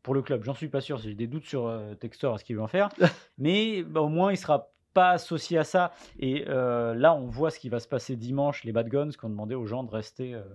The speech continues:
Speaker 1: chez eux. Et c'est vrai que, alors là, je, j'allais dire, j'a-,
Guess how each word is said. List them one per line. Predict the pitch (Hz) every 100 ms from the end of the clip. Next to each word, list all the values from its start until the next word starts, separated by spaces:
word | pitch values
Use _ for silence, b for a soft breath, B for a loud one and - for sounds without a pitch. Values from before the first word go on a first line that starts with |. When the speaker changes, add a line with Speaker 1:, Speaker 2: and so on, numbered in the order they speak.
| 101 107
Speaker 1:
chez | - 123 127
eux. | 135 B B -
Et |
c'est | 110
vrai | 131 165
que, |
alors | 120 110
là, | 139 160
je, | 120 - - _ _ _
j'allais | - 87
dire, | 87 _ _ _ _
j'a-, | 113 113